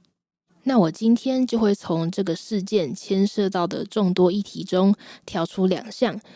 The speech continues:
分别是女性夜间行走及检讨被害者心理这两个方面，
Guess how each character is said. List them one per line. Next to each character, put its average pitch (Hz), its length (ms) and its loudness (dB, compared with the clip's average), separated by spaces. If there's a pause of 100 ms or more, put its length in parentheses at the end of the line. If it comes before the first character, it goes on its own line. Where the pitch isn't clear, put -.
(140)
分 202 220 2
别 160 180 -2
是 185 240 -2
女 170 180 -8
性 202 220 -2
夜 208 100 2
间 208 200 -2
行 180 280 -4
走 175 300 -8 (160)
及 175 320 -6
检 180 320 -2
讨 - 260 -6
被 - 160 -6
害 196 200 -6
者 - 160 -8
心 233 280 2
理 233 220 0
这 226 100 0
两 185 140 2
个 160 80 -6
方 180 240 -2
面， 214 240 6